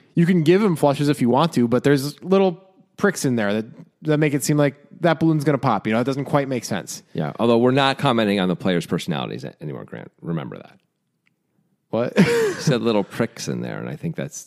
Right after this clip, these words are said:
Speaker 2: that's uncalled for. We
Speaker 1: Oh,
Speaker 2: don't
Speaker 1: okay.
Speaker 2: know. They might be good guys.
Speaker 1: Are you trying to cancel me?
Speaker 2: Th-, you're canceling yourself, buddy. I'm just trying to
Speaker 1: Berkey
Speaker 2: save you.
Speaker 1: already canceled everybody.
Speaker 2: <laughs> Every show now.
Speaker 1: Every
Speaker 2: I have to
Speaker 1: show.
Speaker 2: mention it.
Speaker 1: Berkey canceled Friends.
Speaker 2: He's in our head. Rent-free in our head.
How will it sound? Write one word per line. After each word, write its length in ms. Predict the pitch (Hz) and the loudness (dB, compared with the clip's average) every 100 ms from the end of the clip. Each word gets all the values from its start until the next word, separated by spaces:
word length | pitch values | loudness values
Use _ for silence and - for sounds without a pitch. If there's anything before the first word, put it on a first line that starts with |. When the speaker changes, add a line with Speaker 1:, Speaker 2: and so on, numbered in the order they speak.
| - | -10
Speaker 2:
that's 200 | 71 - | -10 -6
uncalled 460 | 92 95 - 57 - | -6 -6 -6 -10 -10
for. 320 | - - 85 - | -12 -12 -12 -8
We 20 | 127 | 0
Speaker 1:
Oh, 100 | 131 | 2
Speaker 2:
don't 120 | 117 98 | 2 2
Speaker 1:
okay. 100 | 87 | 0
Speaker 2:
know. 100 | 87 - | -2 -4
They 100 | 98 | -2
might 180 | 90 90 | -2 -2
be 80 | 85 | -6
good 220 | 95 - | -8 -10
guys. 260 | - - 50 | -14 -16 -12
Speaker 1:
Are 60 | |
you 80 | 160 | -8
trying 220 | - 160 | -2 0
to 60 | 143 | -2
cancel 360 | - 135 - | -4 -4 -2
me? 220 | 165 160 - - - _ _ _ - | -2 -2 -4 -18 -20 _ _ _ -18
Speaker 2:
Th-, 180 | 101 107 104 | -12 -8 -2
you're 140 | 131 | -2
canceling 420 | - 175 165 139 | 2 0 2 0
yourself, 340 | 98 - 110 90 | 0 0 0 -2
buddy. 200 | 78 76 | -4 -2
I'm 180 | 92 | -2
just 140 | 104 - | -2 -2
trying 200 | 113 101 | -2 2
to 80 | 165 | 2
Speaker 1:
Berkey 60 | 196 | 2
Speaker 2:
save 80 | |
you. 100 | 226 | 2
Speaker 1:
already 420 | 208 196 185 175 139 | 4 4 2 0 -4
canceled 460 | - 143 135 127 | -2 -2 0 0
everybody. 400 | 117 117 92 92 - - - _ _ | 0 0 -2 -6 -10 -20 -20 _ _
Speaker 2:
<laughs> 440 | _ - - - - | _ -10 -10 -10 -4
Every 260 | 156 226 | 0 2
show 280 | 190 175 160 | 2 4 2
now. 280 | 120 62 50 - | 2 -2 -8 0
Speaker 1:
Every 180 | 180 208 | 4 4
Speaker 2:
I 0 | |
have 80 | 202 | 4
to 40 | |
Speaker 1:
show. 80 | 202 | 4
Speaker 2:
mention 300 | 143 143 208 | 4 0 -2
it. 100 | - | 0
Speaker 1:
Berkey 260 | 180 208 247 | 2 2 0
canceled 400 | 190 202 - 160 | 2 2 2 -2
Friends. 440 | - 156 156 - - - | 0 2 2 -2 -8 2
Speaker 2:
He's 160 | 208 208 | 4 6
in 80 | 349 | 6
our 160 | 320 | 6
head. 360 | 196 240 143 - | 4 2 0 -4
Rent-free 540 | - 311 466 - 359 403 | 2 4 4 2 4 4
in 80 | 311 | 4
our 160 | 226 | 4
head. 460 | 170 277 226 135 | 4 2 0 -2